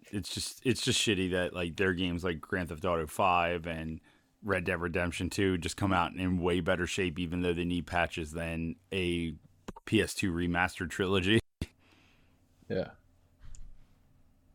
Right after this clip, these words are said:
Speaker 2: I mean, uh, I'm, I'm using three. I don't really care about three. It's Vice City
Speaker 1: Yeah.
Speaker 2: and San Andreas that I want to play anyway.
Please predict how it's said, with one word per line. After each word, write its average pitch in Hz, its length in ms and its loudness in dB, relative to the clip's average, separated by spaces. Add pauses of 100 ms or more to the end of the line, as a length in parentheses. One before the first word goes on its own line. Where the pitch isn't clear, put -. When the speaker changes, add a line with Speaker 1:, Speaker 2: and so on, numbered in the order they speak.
(460)
Speaker 2:
I 110 80 -10
mean, 117 220 -16 (160)
uh, 113 560 -2 (1160)
I'm, 87 220 -4 (600)
I'm 110 120 0
using 113 380 6
three. 92 580 0 (200)
I 107 120 0 (100)
don't - 160 4
really 71 180 2
care - 220 0
about - 180 -2
three. - 420 -4
It's - 220 -4
Vice - 300 2
City - 360 2
Speaker 1:
Yeah. 95 120 -4
Speaker 2:
and 101 220 -2
San - 300 0
Andreas 78 480 -2
that - 120 0
I - 20 -2
want - 200 -4
to - 60 -8
play 98 300 -2
anyway. 101 320 -4